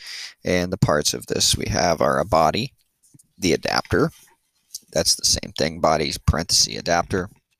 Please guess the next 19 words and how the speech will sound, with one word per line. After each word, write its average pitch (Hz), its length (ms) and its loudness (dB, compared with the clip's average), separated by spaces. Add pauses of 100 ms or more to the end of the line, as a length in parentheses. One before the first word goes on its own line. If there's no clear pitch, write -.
(920)
And 82 280 -10
then 87 100 -6
we 80 80 -6
have 85 160 -2
a 82 60 -2
swirl 104 340 2
chamber, 98 520 -2 (440)
a - 80 -2
metering 107 480 -2
set, 78 300 0 (420)
and 71 220 -4
a 71 60 -4
cap. 50 360 -4 (340)
So 78 500 -2 (500)
a - 60 -8
tip - 440 0
emulsion 98 640 0 (160)
atomizing 95 680 -2
burner, 80 380 -6